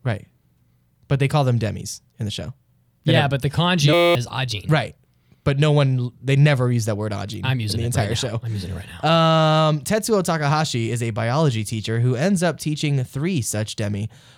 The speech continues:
Speaker 1: hoping to understand more about them while also managing to catch their attention. So it's about a teacher, cool dude, uh, big, strong, tough dude, but very nice. And
Speaker 2: He never really demonstrates being tough.
Speaker 1: Uh, well,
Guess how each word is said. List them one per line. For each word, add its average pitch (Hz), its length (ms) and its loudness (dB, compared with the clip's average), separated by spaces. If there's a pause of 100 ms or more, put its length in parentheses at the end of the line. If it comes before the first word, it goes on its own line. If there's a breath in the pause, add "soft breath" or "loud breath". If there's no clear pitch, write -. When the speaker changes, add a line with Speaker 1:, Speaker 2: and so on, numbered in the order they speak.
Speaker 1:
hoping 208 260 0
to 160 100 0
understand 151 440 2
more 127 180 2
about 110 260 -2
them 110 160 0
while 113 140 0
also 170 240 -2
managing 139 440 -2
to 123 60 -2
catch - 360 -6
their 139 160 -2
attention. 104 540 -4 (1200)
So 113 600 0
it's 117 140 -2
about 170 220 2
a - 20 -2
teacher, 185 500 -2 (460)
cool 180 140 4
dude, 151 340 2 (600)
uh, 123 320 0
big, 143 260 -2
strong, 139 340 0
tough 135 280 -4
dude, 131 300 0
but 117 140 -4
very 120 220 0
nice. 117 360 -2
And 113 200 -6 (200 soft breath)
Speaker 2:
He - 100 -6
never 254 160 -2
really 285 160 2
demonstrates 180 480 0
being 127 200 -2
tough. - 480 -8 (160)
Speaker 1:
Uh, 190 500 4
well, 180 240 2